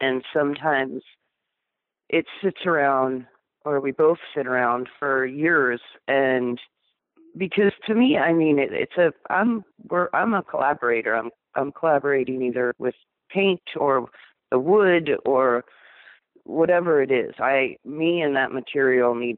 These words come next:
to find a place to get this thing done. And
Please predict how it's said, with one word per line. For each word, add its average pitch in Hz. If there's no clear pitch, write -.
to 101
find 120
a 117
place 113
to 113
get 123
this 127
thing 113
done. 113
And 131